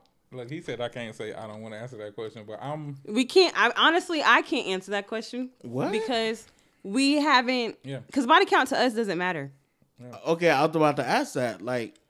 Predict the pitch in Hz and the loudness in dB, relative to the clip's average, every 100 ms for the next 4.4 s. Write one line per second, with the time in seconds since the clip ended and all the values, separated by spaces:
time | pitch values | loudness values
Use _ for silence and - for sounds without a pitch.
0 | - 131 127 139 143 143 131 156 135 123 | -6 -4 -2 0 2 2 0 -2 -2 -4
1 | 113 - 120 113 131 120 123 127 127 123 | -6 -8 -8 -4 -4 -2 -2 -4 -6 -10
2 | - - _ 233 214 190 294 214 165 160 | -12 -20 _ 0 2 2 2 2 2 2
3 | 143 127 220 - 151 127 175 131 139 113 | 0 2 2 2 0 0 -2 -2 -2 -2
4 | 127 120 117 | 0 0 0